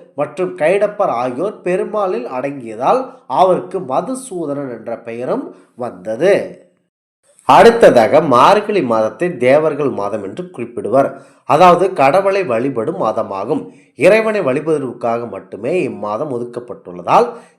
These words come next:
இம்மாதத்தில் திருமணம், குடும்ப மங்கள விழாக்கள் போன்ற எந்த ஒரு சுப நிகழ்ச்சிகளும் நடத்தப்படுவதில்லை. தமிழ் மாதங்களில் சிறப்பு மிக்கது தனுர் மாதம் எனப்படும்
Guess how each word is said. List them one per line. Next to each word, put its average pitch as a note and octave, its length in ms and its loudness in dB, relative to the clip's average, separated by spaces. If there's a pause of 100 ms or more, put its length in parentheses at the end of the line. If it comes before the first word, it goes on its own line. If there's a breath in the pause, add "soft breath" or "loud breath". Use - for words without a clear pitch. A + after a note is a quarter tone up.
(120)
இம்மாதத்தில் E3+ 720 0
திருமணம், C#3+ 500 -4
குடும்ப D3+ 380 -6
மங்கள A#2 360 -6
விழாக்கள் G#2 460 -10
போன்ற G#2+ 240 -10 (180)
எந்த E3 280 -8
ஒரு A#2 180 -4
சுப A#2+ 240 -10
நிகழ்ச்சிகளும் G2+ 580 -6 (420 loud breath)
நடத்தப்படுவதில்லை. C#3 880 2 (400)
தமிழ் A#3 400 4
மாதங்களில் C3+ 500 -4
சிறப்பு E3+ 280 -4 (100)
மிக்கது B2 300 -8 (120)
தனுர் D3 360 -2
மாதம் B2 280 -6
எனப்படும் B2+ 420 -4